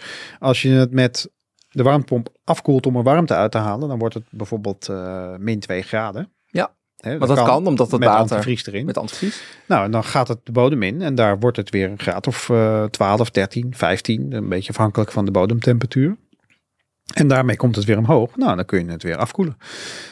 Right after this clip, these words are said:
Speaker 1: En dan breng je het... En, eh, op die manier haal je dus warmte uit dat water wat door die slang heen stroomt.
Speaker 2: Ja, en, ehm,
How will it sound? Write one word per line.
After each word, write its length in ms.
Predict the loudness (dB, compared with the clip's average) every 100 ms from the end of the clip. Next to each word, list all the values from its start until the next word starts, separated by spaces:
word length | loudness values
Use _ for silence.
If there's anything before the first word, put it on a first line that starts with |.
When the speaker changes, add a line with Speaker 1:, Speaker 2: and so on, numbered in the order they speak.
| -8
Speaker 1:
En 140 | -4
dan 260 | -4 -6 -6
breng 220 | 0 0
je 80 | 0
het... 140 | -4 -6
En, 240 | -2 -2
eh, 120 | 0 -4 -4 _ _ _
op 120 | -8 2
die 120 | 4
manier 240 | 6 4
haal 160 | 6 4
je 80 | 2
dus 140 | 2
warmte 360 | 2 2 2 0
uit 180 | 0
dat 140 | 0 0
water 360 | 2 2 -2
wat 180 | -8 -6
door 100 | -6
die 100 | -6
slang 220 | -4 -4
heen 180 | -4 -6
stroomt. 240 | -10 -2 2
Speaker 2:
Ja, 240 | 2 0 -8 _ _ _ -20 -20 _ _
en, 340 | -4 -2 -2 -6 _
ehm, 600 | -4 -4 -4 -6 -8